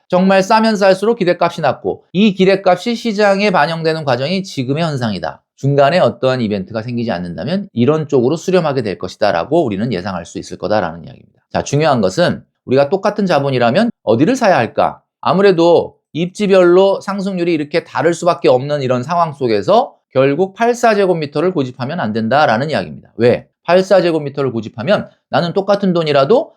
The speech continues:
아무래도 기대값이 낮은 지역으로 갈 수밖에 없다. 기대값이 낮은 지역으로 가면 기대값이 낮은 곳은 유효 수요가 낮고 유효 수요가 낮으면 가격 상승이 더디죠. 그러니까 한마디로 얘기하면 팔사 제곱미터보다 여러분들이 선택해야 되는 것은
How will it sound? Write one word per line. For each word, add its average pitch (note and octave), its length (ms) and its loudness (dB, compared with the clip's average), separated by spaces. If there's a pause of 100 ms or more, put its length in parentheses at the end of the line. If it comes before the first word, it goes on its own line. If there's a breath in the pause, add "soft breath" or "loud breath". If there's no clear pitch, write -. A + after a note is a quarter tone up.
아무래도 F3+ 500 2
기대값이 F3 540 0
낮은 C#3 380 2
지역으로 E3 360 2
갈 G#2+ 140 -2
수밖에 G2 300 -14
없다. - 280 -20 (140)
기대값이 G#3 500 0
낮은 D3+ 300 0
지역으로 C3+ 320 0
가면 F3 340 -2 (120)
기대값이 E3+ 500 0
낮은 B2 280 0
곳은 A2+ 300 -4
유효 D3 260 4
수요가 C3+ 360 2
낮고 D3 420 -2 (220 loud breath)
유효 D3 180 4
수요가 D3+ 320 0
낮으면 A#2+ 380 -2
가격 C3+ 280 -4
상승이 C#3 380 -4
더디죠. F#2+ 400 -6 (180)
그러니까 F#3 220 2
한마디로 G3+ 460 2
얘기하면 C#3 500 2
팔사 G#3+ 320 0
제곱미터보다 D3 880 0
여러분들이 F3 500 4
선택해야 D#3+ 440 -4
되는 G#2 160 -4
것은 F#2+ 380 -6